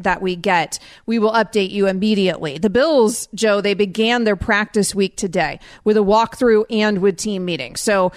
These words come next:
to some semblance, it's kind of back to business as usual, as much can possibly be expected under the circumstances. We wondered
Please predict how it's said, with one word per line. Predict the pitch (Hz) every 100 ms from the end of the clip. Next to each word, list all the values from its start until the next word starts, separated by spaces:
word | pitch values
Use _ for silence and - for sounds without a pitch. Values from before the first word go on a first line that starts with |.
| - -
to | 226
some | - 262 247 269
semblance, | - 247 214 190 208 226 - - -
it's | 214 196
kind | - 214 214 214
of | 196 165
back | 202 196 233 - _
to | -
business | 220 214 202 208 180
as | 185 180
usual, | 185 165 190 196
as | 170
much | 190 190
can | - 190 - -
possibly | - - 190 - 202 190
be | 170 170
expected | 170 - 175 170 180 180
under | 208 196 180
the |
circumstances. | 170 190 190 196 180 170 175 190
We | 233
wondered | 226 254 277 214